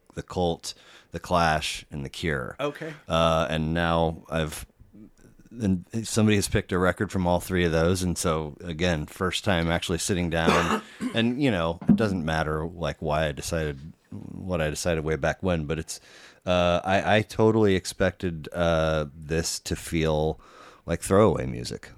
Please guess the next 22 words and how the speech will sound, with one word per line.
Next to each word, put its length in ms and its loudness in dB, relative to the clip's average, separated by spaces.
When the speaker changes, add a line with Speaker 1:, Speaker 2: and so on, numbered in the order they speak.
Speaker 2:
Hmm. 80 -6
Speaker 1:
like, 260 0
just, 300 -4
meh, 340 6
whatever, 680 2
you 40 -6
Speaker 2:
Mm-hmm. 140 4
Speaker 1:
know, 240 4
it's 120 -4
kinda 480 2
Depeche 480 -2
Mode, 380 4
whatever. 500 2
Speaker 2:
Mm. 260 -10
Speaker 1:
Not 200 4
at 100 4
all. 380 2
Speaker 2:
Mm. 40 0
Speaker 1:
Um, 720 4
they, 800 0
uh, 640 0
th-, 220 -18